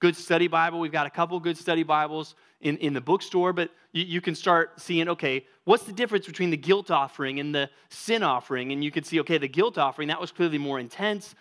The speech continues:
The sacrifices were more valuable. That was, uh, that was a more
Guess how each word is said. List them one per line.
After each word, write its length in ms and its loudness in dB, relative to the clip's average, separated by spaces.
The 80 -4
sacrifices 760 0
were 120 -6
more 300 0
valuable. 640 0
That 180 -2
was, 220 -4
uh, 240 -2
that 100 0
was 120 -2
a 80 -2
more 520 0